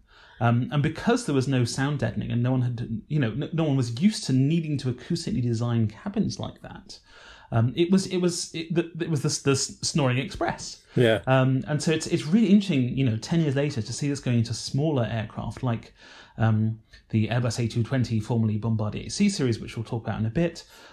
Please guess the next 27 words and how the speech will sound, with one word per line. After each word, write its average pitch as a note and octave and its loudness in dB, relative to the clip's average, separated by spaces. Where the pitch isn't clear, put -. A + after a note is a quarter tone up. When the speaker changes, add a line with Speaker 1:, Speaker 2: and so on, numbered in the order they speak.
Speaker 1:
um, A2+ 4
into A#2 0
the G#2 -4
E G#2+ -4
two, F3+ 0
and, C3 0
uh, B2+ 2
yeah, E3+ 0
it's, - -6
it's, - -4
it's - -6
fantastic. F3+ 0
Speaker 2:
Yeah, G2+ 6
Speaker 1:
Um, F#2+ 8
Speaker 2:
I, - 6
Speaker 1:
but - 6
Speaker 2:
I G#2 6
Speaker 1:
it - 4
does, E3+ 0
it E3+ -6
does A#3 2
bring B3 -2
its G#3+ 2
own A3+ 2
sort G#3+ 2
of, G3 2
uh, F#3+ 6